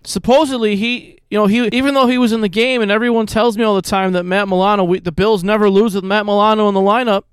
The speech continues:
They lost twice to Kansas City with him in the lineup, but, oh, well, he was hurt, so it didn't count. Well, look, he's hurt again. Matt Milano's hurt again. So does that mean he's gonna be in the lineup? We're gonna lose, and the, and then it, it,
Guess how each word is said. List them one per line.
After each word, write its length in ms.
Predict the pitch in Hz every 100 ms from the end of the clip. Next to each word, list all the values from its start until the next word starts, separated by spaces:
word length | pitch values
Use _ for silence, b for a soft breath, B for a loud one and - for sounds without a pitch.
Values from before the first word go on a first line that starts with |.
| _ _ _ _ _ _ _ _ _ _ _ _ _ _ _ _ -
They 160 | 165
lost 400 | 220 254 262 -
twice 360 | - 233 302 302
to 80 | 240
Kansas 420 | - 247 233 226
City 240 | 262 277
with 160 | 269 220
him 120 | 233
in 80 | 240
the 60 | 233
lineup, 460 | 226 285 269 226
but, 160 | 208 214
oh, 160 | 226 226
well, 180 | 214
he 120 | 202 220
was 140 | 202
hurt, 300 | 226 220 165
so 120 | -
it 80 | 175
didn't 220 | 180 175
count. 340 | - 208 156 - _ _ _ -
Well, 240 | 151 202
look, 180 | 240 285
he's 240 | 294 285
hurt 240 | - 285 330
again. 540 | 247 339 359 254 156 - _ _ _ _ _ _ -
Matt 200 | 262 277
Milano's 460 | 285 302 285 277
hurt 180 | - 277
again. 460 | 233 202 147 113 117 _ _ _
So 140 | - 214
does 140 | 220
that 180 | 233 240
mean 160 | 240
he's 160 | 254 220
gonna 180 | 233 233
be 120 | 226
in 100 | 233
the 60 | 226
lineup? 400 | 196 208 226 202
We're 80 |
gonna 160 | 190 202
lose, 340 | 185 196 220
and 120 | 190 196
the, 140 | 202
and 140 | 196
then 160 | 190 190
it, 140 | 185
it, 180 | - -